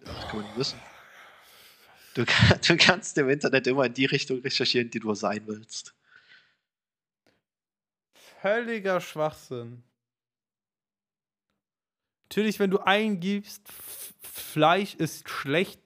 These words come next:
Speaker 2: kommt was anderes raus wie Fleisch ist gut. Aber wenn du, wenn du fragst, ist Fleisch schlecht oder ist Fleisch gut,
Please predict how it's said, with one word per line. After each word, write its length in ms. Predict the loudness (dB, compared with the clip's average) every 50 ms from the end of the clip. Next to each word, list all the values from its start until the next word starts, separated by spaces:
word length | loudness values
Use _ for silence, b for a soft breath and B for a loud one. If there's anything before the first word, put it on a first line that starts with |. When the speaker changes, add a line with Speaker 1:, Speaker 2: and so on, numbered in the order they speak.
| _ 2
Speaker 2:
kommt 200 | 2 2 2 2
was 160 | 0 0 0
anderes 520 | 0 0 0 0 0 0 -2 -4 -2 0
raus 260 | 2 2 2 2 0 -4
wie 80 | -6
Fleisch 480 | -6 -6 -2 2 2 2 2 2 -2 -4
ist 300 | -6 -6 -8 -10 _ -12
gut. 400 | -10 -10 -10 -10 -12 -16 -20 -20 _ _ _ _ _ _ _ _ _ _ _ _ _ _ _ _ _ _ _ _ _ _ _ _ _ _ _ _ _ _ _ _ _ _ _ _
Aber 240 | -4 -4 -2 -2 -2
wenn 140 | -2 -2 0
du, 340 | 0 2 2 0 0 -2 -4
wenn 160 | -4 -2 -2 -2
du 80 | -2
fragst, 540 | -4 -4 0 2 2 2 2 0 -6 -20 _
ist 260 | -4 -2 -2 -2 -4 -6
Fleisch 400 | -2 2 2 4 4 2 -2 -6
schlecht 460 | -8 -4 -2 -2 -2 -2 -4 -4 -4
oder 240 | -2 -2 -2 -2 -4
ist 120 | -6 -6
Fleisch 480 | -8 -10 -4 0 0 2 2 0 -4 -8 _
gut, 240 | -10 -10 -10 -12